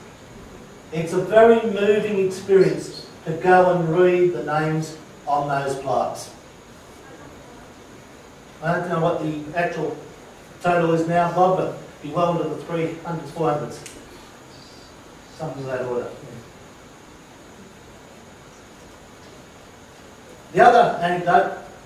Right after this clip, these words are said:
is about another uncle, Bonnie Noble. He was a deputy or leading hand at South Bulli. When continuous miners were introduced, to slow down productivity, miners would often cut air rather than cut coal.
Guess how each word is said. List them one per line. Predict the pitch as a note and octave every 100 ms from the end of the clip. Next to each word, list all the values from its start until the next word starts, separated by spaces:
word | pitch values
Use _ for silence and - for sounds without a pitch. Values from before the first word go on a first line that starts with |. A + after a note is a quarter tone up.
| -
is | D#3+
about | E3 F3 F3 - - - - -
another | D#3 F3+ E3
uncle, | D#3+ A#3 A#3+ - - - - - -
Bonnie | - A3+
Noble. | F3+ - - - - - - - - - - - - - - - - -
He | A3+
was | A#3
a | F3+
deputy | F3 F#3 G3 F#3+ F#3
or | D3+ D#3
leading | E3+ F3+ D#3
hand | D3+ E3 E3 -
at | -
South | - D3 C#3 -
Bulli. | F#3+ - - - - - - - - - -
When | F#3 A#3 A3+
continuous | G3 G3 G3 F#3 D#3+
miners | F#3 G3 F#3+
were | E3
introduced, | D#3+ C#3 C3+ D#3 - - - - - -
to | D#3+
slow | - G3+ G#3
down | F#3+ F#3
productivity, | F3+ F3+ - F#3+ - - - - - - - -
miners | F#3+ G#3+ G3+
would | E3
often | F3+ F3+ D#3
cut | - E3 F3
air | E3 C#3+ D3
rather | D#3 D3+ C#3
than | C3
cut | - -
coal. | F#3 F#3 - -